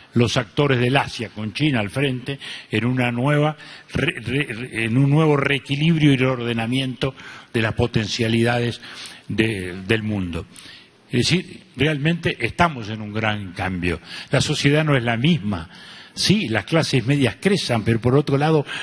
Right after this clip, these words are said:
la familia se cambia. Ya no es más la vieja familia estructurada.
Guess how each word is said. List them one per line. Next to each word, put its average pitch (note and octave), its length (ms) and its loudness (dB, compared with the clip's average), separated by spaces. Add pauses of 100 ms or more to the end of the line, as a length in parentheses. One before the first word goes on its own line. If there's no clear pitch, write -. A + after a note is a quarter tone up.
la B2+ 140 0
familia C3 520 2
se A#2 220 -4
cambia. D3+ 540 2 (680)
Ya C#3+ 220 4
no D3 100 2
es C3 80 4
más C#3+ 220 0
la C3 100 0
vieja C3+ 340 2
familia D3+ 640 4 (300)
estructurada. C3+ 800 -2